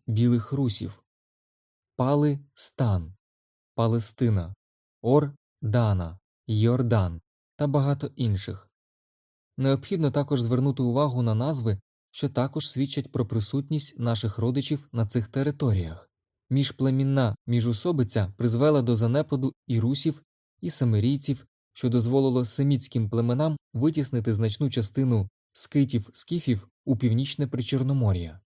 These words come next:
З цього часу, з початку шостого сторіччя до нашої ери, розпочинається історія скіфів-русів, які витіснили своїх суперників, семирійців, спочатку з Північного Кавказу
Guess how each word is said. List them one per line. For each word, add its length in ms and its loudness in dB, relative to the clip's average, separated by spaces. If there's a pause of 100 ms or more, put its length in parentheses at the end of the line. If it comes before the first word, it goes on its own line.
(260)
З 120 -2
цього 380 2
часу, 480 -2 (140)
з 100 -4
початку 680 -2
шостого 480 -2
сторіччя 460 -2
до 120 0
нашої 500 0
ери, 300 0 (500)
розпочинається 880 -2
історія 640 0
скіфів-русів, 1300 -4 (800)
які 340 2
витіснили 560 2
своїх 460 0
суперників, 760 -2 (200)
семирійців, 760 0 (140)
спочатку 640 0
з 60 -2
Північного 540 0
Кавказу 580 -2